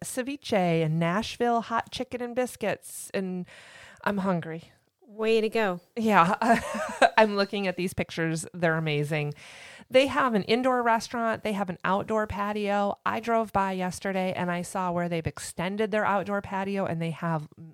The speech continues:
Speaker 1: um, fire pits. So I can imagine just sitting around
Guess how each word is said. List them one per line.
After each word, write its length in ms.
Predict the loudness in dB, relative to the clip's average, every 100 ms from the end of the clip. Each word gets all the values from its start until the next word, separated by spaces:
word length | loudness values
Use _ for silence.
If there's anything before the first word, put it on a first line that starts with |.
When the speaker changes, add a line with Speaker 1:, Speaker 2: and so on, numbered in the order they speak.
| -8
Speaker 1:
um, 300 | -6 -6 -6
fire 240 | -2 -2 -2
pits. 600 | 2 2 2 -6 -16 -18 -20 -20 -18 0
So 140 | 2
I 100 | 2
can 140 | 0
imagine 640 | -2 0 0 0 0 -2 0
just 400 | -2 -2 -8 -10
sitting 340 | -6 -4 -2
around 640 | -2 0 2 2 0 -2